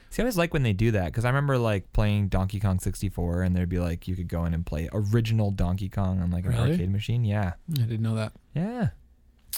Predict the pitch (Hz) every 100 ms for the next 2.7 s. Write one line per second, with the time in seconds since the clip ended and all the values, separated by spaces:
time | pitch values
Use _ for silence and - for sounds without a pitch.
0 | - - - 120 120 107 104 101 101 110
1 | 101 - 127 117 - 131 135 - 117 123
2 | 135 - 139 113 107 101 92